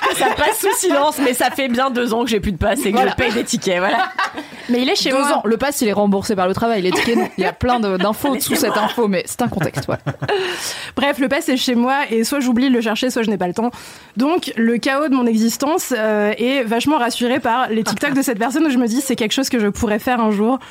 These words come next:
Speaker 3: Moi
Speaker 2: Mais
Speaker 3: aussi,
Speaker 2: justement,
Speaker 3: j'arriverai
Speaker 2: je
Speaker 3: à faire
Speaker 2: comprends
Speaker 3: ça.
Speaker 2: pas en quoi ça te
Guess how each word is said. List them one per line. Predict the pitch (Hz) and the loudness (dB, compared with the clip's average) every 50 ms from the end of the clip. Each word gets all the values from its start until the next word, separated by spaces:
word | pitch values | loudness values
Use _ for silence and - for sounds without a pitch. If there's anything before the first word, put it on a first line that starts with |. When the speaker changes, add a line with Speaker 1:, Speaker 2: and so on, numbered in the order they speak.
| - - - - | -18 -20 -6 -2
Speaker 3:
Moi | 220 220 220 | 0 2 2
Speaker 2:
Mais | 226 | 2
Speaker 3:
aussi, | 196 220 | 0 0
Speaker 2:
justement, | 247 262 262 | -2 0 0
Speaker 3:
j'arriverai | - - - 226 | 0 0 0 0
Speaker 2:
je | 226 | 0
Speaker 3:
à | 214 | 0
faire | 247 226 | 0 0
Speaker 2:
comprends | 208 - 214 | 0 0 0
Speaker 3:
ça. | 208 196 | 0 2
Speaker 2:
pas | 269 302 | 0 0
en | 302 226 208 | 2 0 0
quoi | 202 - - 247 269 302 | -2 0 0 0 0 0
ça | - - 214 175 | 0 0 -2 -2
te | - - 196 185 185 185 180 180 175 165 | -2 -2 0 0 2 2 2 2 0 -2